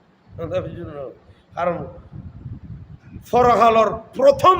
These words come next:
মঞ্জিল হচ্ছে যে কবর। এটা আল্লাহ খবরের ডর। দুনিয়া, দুনিয়া, দুনিয়া, দুনিয়া নগর জবাব। আল্লাহ দুনিয়া, দুনিয়া করি বললে তোমার ইনসান না বানায়। দুনিয়া, দুনিয়া করি বললে তোমার মানুষ না বানায়।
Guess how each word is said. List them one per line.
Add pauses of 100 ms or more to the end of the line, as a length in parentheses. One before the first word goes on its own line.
মঞ্জিল
হচ্ছে (100)
যে (200)
কবর। (1200)
এটা
আল্লাহ
খবরের
ডর। (840)
দুনিয়া, (100)
দুনিয়া, (100)
দুনিয়া,
দুনিয়া
নগর
জবাব। (560)
আল্লাহ (120)
দুনিয়া,
দুনিয়া
করি
বললে
তোমার
ইনসান
না
বানায়। (560)
দুনিয়া,
দুনিয়া
করি
বললে
তোমার (120)
মানুষ (120)
না (100)
বানায়।